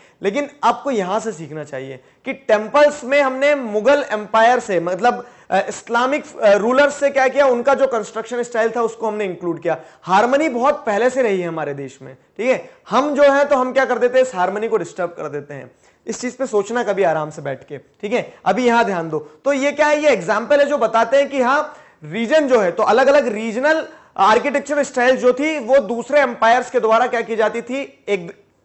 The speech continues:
कॉपी की जाती थी, अडॉप्ट की जाती थी, सिंक्रेटिक ट्रेंड देखने को मिलता था। फाइन, और आगे देखो क्या है, तो creation of large empires, ठीक है, creation of large empires क्या है, जब ये बहुत बड़े-बड़े एम्पायर्स बन गए, ठीक है, जैसे मुगल एम्पायर, विजयनगर एम्पायर,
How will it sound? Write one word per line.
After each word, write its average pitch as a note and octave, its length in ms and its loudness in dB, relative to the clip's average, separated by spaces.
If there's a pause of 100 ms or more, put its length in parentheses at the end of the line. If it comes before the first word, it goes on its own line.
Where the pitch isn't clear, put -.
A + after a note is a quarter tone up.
(100)
कॉपी C4+ 280 2
की A3 120 -4
जाती F#3+ 280 0
थी, A#3+ 440 -10
अडॉप्ट A#3 360 2
की G#3+ 100 -4
जाती G3 240 0
थी, B3 100 -4
सिंक्रेटिक A3+ 600 -4
ट्रेंड A3+ 200 -2
देखने F#3+ 240 -2
को F#3+ 120 -4
मिलता D3 280 -6
था। C#3 320 -10 (200)
फाइन, C4 240 0 (320)
और B3 160 4
आगे B3+ 180 4
देखो B3 240 4
क्या A#3+ 160 2
है, A#3+ 100 -2 (340)
तो D4 300 2 (280)
creation C4 480 2
of C4 380 2 (300)
large G#3 240 4
empires, C#3+ 480 -4 (240)
ठीक A#3+ 120 -4
है, B3+ 140 0
creation A3+ 400 -2
of - 80 -12
large G#3+ 240 2
empires G#3+ 380 0
क्या A#3 120 -2
है, A#3 40 -4
जब G3+ 160 -2
ये A#3+ 60 0
बहुत E3+ 380 -2
बड़े-बड़े F#3+ 380 0
एम्पायर्स E3 460 -4
बन C3+ 160 -12
गए, B2+ 160 -10
ठीक - 400 -12
है, G#3 60 2
जैसे F#3 180 -8
मुगल F3 280 0
एम्पायर, D#3+ 420 -4 (320)
विजयनगर F3 460 -2
एम्पायर, D#3+ 420 -2